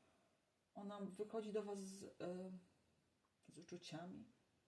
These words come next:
bo w głowie ona chce z wami początku i w ogóle w serduchu chce z wami w początku.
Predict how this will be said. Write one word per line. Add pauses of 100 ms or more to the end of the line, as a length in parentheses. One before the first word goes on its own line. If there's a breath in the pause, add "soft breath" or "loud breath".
(320)
bo
w
głowie
ona
chce
z
wami
początku
i
w
ogóle
w
serduchu
chce
z
wami
w
początku.